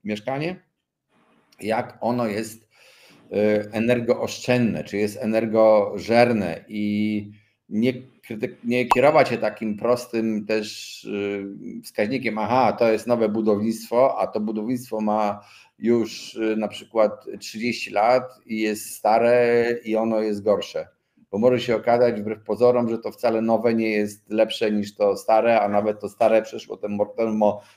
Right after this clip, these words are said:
modernizację i już nie trzeba będzie brać, y, pożyczek i nie będzie potem trzeba spłacać w funduszu remontowym pożyczek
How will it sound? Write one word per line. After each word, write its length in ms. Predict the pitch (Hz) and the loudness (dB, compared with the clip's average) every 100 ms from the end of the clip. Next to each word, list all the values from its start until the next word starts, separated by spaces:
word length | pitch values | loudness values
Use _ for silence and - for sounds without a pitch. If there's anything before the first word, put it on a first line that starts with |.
| _ | _
modernizację 840 | 107 110 110 104 98 113 113 - 127 | 0 4 4 4 2 2 2 0 0
i 220 | - 98 | 0 0
już 420 | 104 113 92 - _ _ _ - | 4 4 0 -8 _ _ _ -2
nie 160 | 135 | 0
trzeba 340 | 180 143 131 123 | 2 6 8 8
będzie 340 | 107 107 107 | 4 0 -2
brać, 520 | 98 104 110 - - 120 | 2 4 4 -2 -8 -2
y, 300 | 110 107 104 | 0 0 -2
pożyczek 640 | 117 107 110 117 113 113 | -4 -4 -4 -2 -4 -4
i 60 | 110 | -4
nie 140 | 104 | -4
będzie 220 | 101 104 | -4 -6
potem 240 | 104 104 107 | -6 -6 -4
trzeba 200 | 110 104 | -2 -4
spłacać 580 | - 104 101 113 107 - | 0 0 2 0 -2 -8
w 460 | - _ _ - | -20 _ _ -6
funduszu 420 | 117 107 113 104 | -2 0 0 0
remontowym 600 | 110 107 101 107 104 107 | 0 0 0 2 2 0
pożyczek 560 | 98 98 104 110 107 | -2 -4 -4 -6 -8